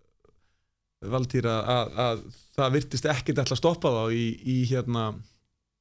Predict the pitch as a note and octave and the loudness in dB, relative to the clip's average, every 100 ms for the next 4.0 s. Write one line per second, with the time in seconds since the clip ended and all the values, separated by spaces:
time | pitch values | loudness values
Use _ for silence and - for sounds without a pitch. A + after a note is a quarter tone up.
0 | _ _ _ _ _ _ - - A#2+ A2+ | _ _ _ _ _ _ -4 0 2 2
1 | G#2+ G#2 G#2+ G2+ F2+ G2+ - - - - | 0 0 0 0 -2 -6 -10 -14 -16 -16
2 | - A#2+ E3 F3 A2+ B2 A#2 A2 A2 G#2 | -16 0 2 2 0 0 0 0 0 -2
3 | C#3 - - B2+ C3 B2 A#2+ D3+ D3+ | -2 -2 0 0 2 2 2 2 2